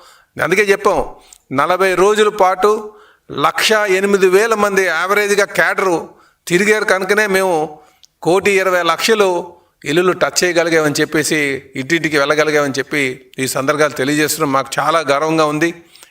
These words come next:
ఈరోజు మా జాతీయ అధ్యక్షులు వారు చాలా ఆనందంగా సుపరిపాలన రివ్యూ చేస్తూ వారు, వారు హ్యాపీగా ఫీల్ అయ్యారు. మా యువ నాయకుల యొక్క టెక్నాలజీ గతంలో మేము, ఆ, ఆ, అధికారం లేనప్పుడు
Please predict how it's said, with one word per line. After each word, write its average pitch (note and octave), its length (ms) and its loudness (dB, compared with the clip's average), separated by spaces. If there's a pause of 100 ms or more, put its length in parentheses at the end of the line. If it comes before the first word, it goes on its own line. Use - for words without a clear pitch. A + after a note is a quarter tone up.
(100)
ఈరోజు D#3+ 360 2
మా C#3+ 220 2
జాతీయ D3+ 380 2
అధ్యక్షులు D#3+ 420 0
వారు C#3+ 220 0 (520)
చాలా F3 200 2
ఆనందంగా E3+ 680 -2 (220)
సుపరిపాలన E3 920 0 (100)
రివ్యూ C#3+ 260 2
చేస్తూ D3+ 540 -2 (400)
వారు, B2 420 0 (540)
వారు C3 180 2
హ్యాపీగా C#3+ 580 0
ఫీల్ D3+ 220 0
అయ్యారు. D3+ 300 -2 (280)
మా C#3 160 0
యువ D3 200 2
నాయకుల F3+ 380 0
యొక్క F3 160 2
టెక్నాలజీ E3+ 640 0 (680)
గతంలో G3+ 240 2
మేము, G3 560 -2 (800)
ఆ, D3 60 0 (240)
ఆ, C3 280 2 (340)
అధికారం G3+ 360 0
లేనప్పుడు G3 480 -2